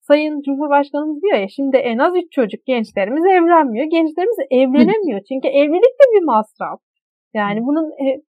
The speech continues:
Speaker 1: beyaz eşyası var, mobilyası var, düğünü var, derneği var.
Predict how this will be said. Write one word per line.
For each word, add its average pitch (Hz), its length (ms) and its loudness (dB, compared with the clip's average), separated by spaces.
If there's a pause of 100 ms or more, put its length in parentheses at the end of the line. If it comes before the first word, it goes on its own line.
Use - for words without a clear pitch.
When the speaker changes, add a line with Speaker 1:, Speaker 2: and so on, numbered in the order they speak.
Speaker 1:
beyaz 311 240 6 (140)
eşyası 277 420 0
var, 269 200 4
mobilyası 269 640 -2
var, 247 220 -2 (140)
düğünü 254 360 -6
var, 214 280 -4
derneği 220 480 -2
var. 220 160 -4